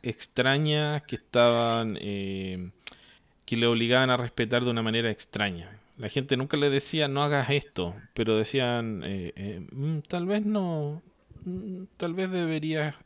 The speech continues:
Speaker 1: entrar a las seis de la tarde". "Ah, pero
Speaker 2: Se,
Speaker 1: quiero
Speaker 2: se lo
Speaker 1: salir a
Speaker 2: sugerían.
Speaker 1: caminar por el s-, por, quiero salir a
Speaker 2: Ah.
Speaker 1: caminar por la playa". "No, no, la gente no camina por la playa, por la playa. A las seis de la tarde debiera estar dentro de la casa".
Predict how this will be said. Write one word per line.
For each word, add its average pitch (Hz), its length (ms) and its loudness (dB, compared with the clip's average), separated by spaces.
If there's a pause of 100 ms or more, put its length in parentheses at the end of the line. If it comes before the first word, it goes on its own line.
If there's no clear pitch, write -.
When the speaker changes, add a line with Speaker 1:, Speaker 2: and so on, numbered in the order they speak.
(120)
Speaker 1:
entrar 127 420 -2
a 120 60 0
las 107 160 -2
seis 113 240 -2
de 90 60 -2
la 85 100 -6
tarde". - 340 -10
"Ah, 294 220 -2
pero 214 160 6
Speaker 2:
Se, 156 40 4
Speaker 1:
quiero 185 180 0
Speaker 2:
se 165 100 4
lo 160 60 4
Speaker 1:
salir 160 160 2
a - 40 6
Speaker 2:
sugerían. 165 220 8
Speaker 1:
caminar 151 340 6
por 143 220 4
el 120 80 2
s-, - 220 -8 (440)
por, 139 240 12
quiero 156 160 6
salir 156 240 8
a 151 40 10
Speaker 2:
Ah. - 20 4
Speaker 1:
caminar 143 220 6
por 147 100 2
la 139 60 2
playa". 135 200 4 (320)
"No, 247 240 8
no, 247 320 6
la 170 160 6
gente 185 320 2
no 175 140 2
camina 143 400 4
por 147 120 2
la 110 160 4
playa, 135 360 4 (200)
por 123 120 0
la 135 160 2
playa. 123 240 2
A - 20 4
las 120 140 2
seis 185 160 4
de 202 60 4
la 196 100 4
tarde 202 200 2
debiera 185 320 0
estar 165 240 0
dentro 156 360 0
de 123 80 2
la 95 140 -2
casa". - 340 -10